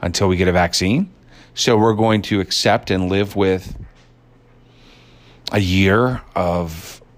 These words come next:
spreading this thing intentionally by going back out into the world because of the economy, uh, and having people die because we're spreading it, uh, for a year, but trying to keep the spread in check.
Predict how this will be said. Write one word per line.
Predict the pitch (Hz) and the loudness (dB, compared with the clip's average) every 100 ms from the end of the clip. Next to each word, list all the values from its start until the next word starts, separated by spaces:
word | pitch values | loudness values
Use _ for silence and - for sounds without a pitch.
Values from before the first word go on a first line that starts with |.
| _ _ - | _ _ -4
spreading | - - 104 110 113 | -4 2 2 4 4
this | 117 - | 2 2
thing | - 123 131 139 - | 0 2 2 0 -2
intentionally | 101 92 104 101 113 107 120 123 | -4 -2 -2 -2 -2 0 0 0
by | 127 95 | 0 0
going | 95 101 98 | 2 0 0
back | 95 95 101 | 0 0 2
out | 98 | 0
into | 98 | 0
the | 95 | -2
world | 95 98 123 | 0 2 0
because | 123 - 98 | -2 -4 -4
of | 90 | -4
the | 90 | -6
economy, | 78 90 92 95 107 107 - - - - - | -4 -2 0 0 -2 -4 -10 -20 -20 -20 -6
uh, | 90 90 90 92 82 | -2 2 2 2 -2
and | 90 92 87 | -4 -4 -6
having | - 101 101 | -4 -2 0
people | 98 95 95 | -2 -2 -2
die | 92 95 87 95 110 127 - - - - - - - | -2 0 0 -2 -2 -4 -8 -14 -20 -20 -20 -16 -8
because | 92 - 104 98 | -4 2 2 2
we're | 101 | 0
spreading | - 101 98 101 | 0 2 2 2
it, | 110 120 - - - - - - _ - | 0 -2 -8 -20 -20 -20 -20 -20 _ -8
uh, | 85 87 85 | -4 -2 -4
for | - 104 | 0 2
a | 95 | 2
year, | 95 95 110 | 4 2 0
but | 104 87 - | -2 -4 -6
trying | - 110 104 101 | -2 2 2 0
to | 90 | -4
keep | - 107 - | -8 -8 -4
the | |
spread | 92 - 107 101 | -4 -2 0 2
in | 98 92 | 2 -2
check. | - 95 98 - - | -2 -2 -2 -4 -18